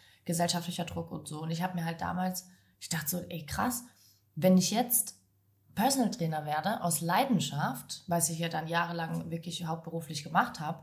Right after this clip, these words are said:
dann denken doch alle Leute, ich habe voll versagt, weil ich vorher in einer großen Agentur gearbeitet habe, ne, und richtig, also da voll die Aufstiegschancen hatte und so weiter. Und auf einmal war das dann so, ja, du wirst Personal Trainer und dann wurde das tatsächlich komisch angeguckt, ne.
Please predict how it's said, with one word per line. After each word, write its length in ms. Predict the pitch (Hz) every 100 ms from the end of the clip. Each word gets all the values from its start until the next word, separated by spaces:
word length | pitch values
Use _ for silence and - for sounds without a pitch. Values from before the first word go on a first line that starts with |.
| - - - _ _ _ _ _ -
dann 200 | 170 165
denken 320 | 175 196 190
doch 140 | 180
alle 160 | 175 185
Leute, 160 | -
ich 80 | 165
habe 100 | 165
voll 220 | - 160
versagt, 640 | 160 151 160 220 208 - -
weil 120 | 170
ich 180 | 165 -
vorher 220 | - 165 156
in 80 | 160
einer 80 | 156
großen 280 | - 151 160
Agentur 420 | 143 170 247 240
gearbeitet 640 | 208 - 180 185 175 -
habe, 360 | 160 160 156 185
ne, 220 | 208 214
und 160 | 180 175
richtig, 360 | 170 170 - - - -
also 320 | - 175 170 - - -
da 260 | 180 170 170
voll 340 | - 208 214
die 200 | 208 -
Aufstiegschancen 800 | 196 240 - 214 190 - 180 180
hatte 180 | 170 170
und 140 | 170
so 80 | 165
weiter. 260 | 170 196 190
Und 80 | 170
auf 140 | 165
einmal 280 | 165 170 165
war 120 | 165
das 140 | 165 165
dann 160 | 165
so, 100 | 160
ja, 160 | 160 165
du 160 | 160
wirst 180 | 160 151
Personal 320 | 160 160 233
Trainer 280 | 240 247 240
und 100 | 180
dann 180 | 170 160
wurde 200 | 190 202
das 160 | 165 160
tatsächlich 560 | 151 147 147 180 -
komisch 260 | - 233 240
angeguckt, 580 | - 285 - 147 143 147
ne. 220 | 165